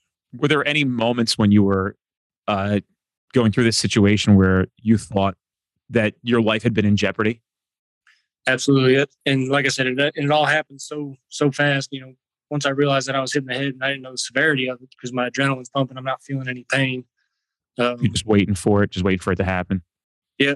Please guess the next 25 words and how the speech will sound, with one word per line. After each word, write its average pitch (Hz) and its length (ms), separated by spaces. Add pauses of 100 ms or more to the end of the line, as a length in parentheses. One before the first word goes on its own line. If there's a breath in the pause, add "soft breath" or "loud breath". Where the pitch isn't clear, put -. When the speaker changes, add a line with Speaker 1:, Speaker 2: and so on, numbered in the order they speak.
(120)
Speaker 2:
My, 139 180
my 156 160
first 151 280
thought 147 220
was, - 460 (720)
"I 139 60
need 135 140
to 127 60
call 143 200
my 131 80
wife." 131 540 (500)
And 131 160
then 127 100
my 127 100
second 147 400 (480)
immediate 147 420
afterthought 139 500
was, 127 380 (560)
"No, 131 180 (180)
not 135 200
today. 131 240
I'm 127 120
getting 127 180
through 123 160
this." - 220